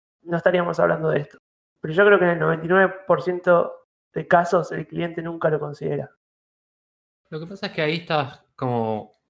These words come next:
Speaker 2: eh, entrelazando el, el,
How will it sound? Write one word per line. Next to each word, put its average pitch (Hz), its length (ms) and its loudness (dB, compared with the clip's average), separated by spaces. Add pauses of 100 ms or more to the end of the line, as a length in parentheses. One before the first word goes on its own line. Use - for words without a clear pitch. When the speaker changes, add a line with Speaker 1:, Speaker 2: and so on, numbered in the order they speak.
(220)
Speaker 2:
eh, - 240 -10
entrelazando 143 1300 -4 (100)
el, 110 260 -10
el, 104 420 -10